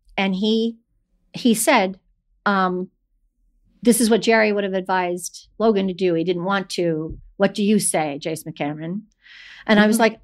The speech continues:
Speaker 1: "It looks like Rupert has a Jerry," is what it sounds like. And it also very Logan Royish.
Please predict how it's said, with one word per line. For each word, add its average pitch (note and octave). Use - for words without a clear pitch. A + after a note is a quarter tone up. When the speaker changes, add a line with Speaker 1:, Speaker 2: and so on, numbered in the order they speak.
Speaker 1:
"It G#3+
looks A#3
like G#3
Rupert A3
has G#3
a G3+
Jerry," F#3
is F3
what F#3+
it E3
sounds F3+
like. E3+
And F#3+
it -
also G3+
very G#3
Logan G3
Royish. G#3